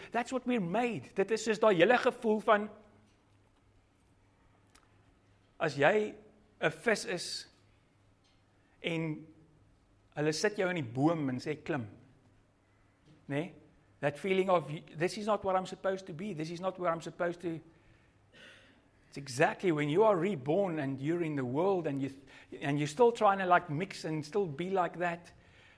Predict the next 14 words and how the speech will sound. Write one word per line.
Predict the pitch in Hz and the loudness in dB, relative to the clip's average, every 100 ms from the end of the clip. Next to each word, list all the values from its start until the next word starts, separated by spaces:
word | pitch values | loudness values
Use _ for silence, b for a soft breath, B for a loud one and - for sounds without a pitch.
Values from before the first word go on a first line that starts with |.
| b | b
There's | 147 | -10
something | - - 247 233 185 | -8 -2 -2 -2 -8
in | 190 | -6
you | 196 | -8
that | 143 | -8
says, | 139 | -12
"No, | 139 - - | -14 -14 -16
this | 165 180 | -16 -14
is | 151 | -8
not, | 143 131 - - b b b | -8 -8 -14 -20 b b b
this | 190 | -8
is | 185 | -6
not | 143 123 | -4 -6
right. | 113 123 208 | -4 -6 -6